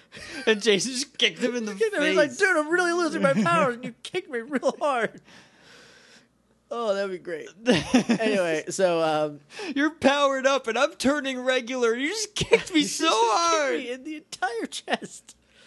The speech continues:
Speaker 2: I'm not a Z buddy. Ow! Oh, man. Uh, but yeah, I, I think, I think you're right. I think, I think it's a good episode to be like, "Hey, watch this." Tony, why don't you, why don't you chime in?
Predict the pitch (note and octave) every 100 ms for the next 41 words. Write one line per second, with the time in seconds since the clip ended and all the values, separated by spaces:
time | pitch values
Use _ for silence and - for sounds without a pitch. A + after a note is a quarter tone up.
0 | - _ _ _ _ _ - A#3+ D4+ F#4+
1 | F#3 C#4 A#4 A#4 G3 F3 F3 A#3+ F4 A4
2 | A3 E3+ D3+ _ _ _ _ _ _ _
3 | _ _ - E3+ D#3+ C#3 C#3 C3 B2 -
4 | _ E3+ D#3+ D#3 G3+ C4 A3+ F#3 A3+ G#3+
5 | A#3 A#3 A3 G#3 G3 F#3+ C#3+ D3 D3 D#3
6 | D#3 D#3 C#3 D3+ D3 D3 C#3+ C3+ C#3 C3
7 | B2+ - _ _ _ _ A#3+ G#3 E3 F3+
8 | D#3 C3+ - - _ - A#3+ F3+ D3 G3+
9 | B3 A#3 A#3+ G3+ E3+ - A3 A3 G3 F3
10 | F3 D#3 B2